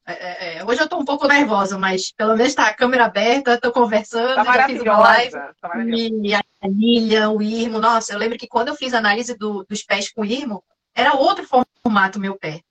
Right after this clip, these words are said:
Speaker 1: E ele
Speaker 2: É
Speaker 1: transformou.
Speaker 2: verdade, gente,
Speaker 1: Foi
Speaker 2: o pé da Marcinha
Speaker 1: visível a
Speaker 2: mudou.
Speaker 1: minha transformação.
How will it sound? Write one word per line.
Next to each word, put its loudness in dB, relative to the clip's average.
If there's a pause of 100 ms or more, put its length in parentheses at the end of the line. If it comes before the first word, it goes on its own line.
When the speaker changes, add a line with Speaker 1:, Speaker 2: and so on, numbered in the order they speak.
(140)
Speaker 1:
E -2
ele 6
Speaker 2:
É 2
Speaker 1:
transformou. 4 (100)
Speaker 2:
verdade, 4
gente, -4
Speaker 1:
Foi 6
Speaker 2:
o 0
pé 4
da 4
Marcinha 2
Speaker 1:
visível 0
a 4
Speaker 2:
mudou. 6
Speaker 1:
minha 2
transformação. -2